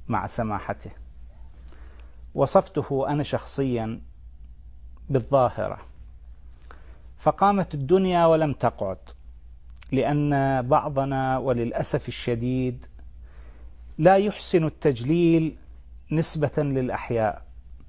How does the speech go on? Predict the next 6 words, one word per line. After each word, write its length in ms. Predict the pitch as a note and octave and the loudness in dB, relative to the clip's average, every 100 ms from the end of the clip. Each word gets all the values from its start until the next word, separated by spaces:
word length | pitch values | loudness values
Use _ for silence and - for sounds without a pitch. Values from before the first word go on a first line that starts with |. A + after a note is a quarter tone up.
| - - - | -18 -18 -2
بل 220 | B2+ C3+ | 0 2
يجيد 480 | C3 B2+ C3 D#3+ C3+ | 2 2 2 2 2
التخليد 760 | - - B2+ - C#3 D3 C#3 B2 | -2 -4 -6 -2 0 2 2 4
والتقديس 1160 | A#2 A#2 - C3 - A#2+ C#3+ C#3+ C3+ - - | 4 2 0 -2 -2 0 2 2 2 -4 -2
للأموات 760 | C3 B2+ - B2 B2+ C#3+ C#3+ C#3+ | 0 0 0 -2 0 0 -2 -4
فقط، 560 | - A2+ G2 - - | -4 -2 -4 -6 -14